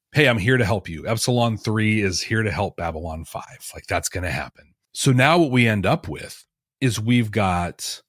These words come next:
former Earth Force people, we've got Epsilon Three, we've got the Rangers,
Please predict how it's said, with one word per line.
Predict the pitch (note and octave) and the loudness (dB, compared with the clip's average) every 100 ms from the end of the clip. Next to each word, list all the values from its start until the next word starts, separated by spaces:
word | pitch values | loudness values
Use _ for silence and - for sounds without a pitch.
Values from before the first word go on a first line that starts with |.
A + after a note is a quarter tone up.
| _ _ _ | _ _ _
former | - C3+ C#3+ F3+ C#3 | -4 2 6 6 4
Earth | C3 | 2
Force | - A#2+ A2+ | 2 -2 0
people, | - A2 A#2 C#3+ - _ _ _ - | 0 -2 -2 -6 -8 _ _ _ 0
we've | A#2+ G2+ | 2 2
got | A2+ G2 F#2 - | 2 2 0 0
Epsilon | A2+ - C#3 C#3 D#3 | 0 2 4 4 2
Three, | - A#2+ G#2+ A2 F3+ - _ _ _ - | 0 0 0 -2 -4 -8 _ _ _ 0
we've | A#2+ A2 | 2 4
got | A#2 - | 2 0
the | G#2 | -2
Rangers, | G#2 D3+ D3+ F2+ E2 D#3 - | 2 4 4 0 -4 -8 -8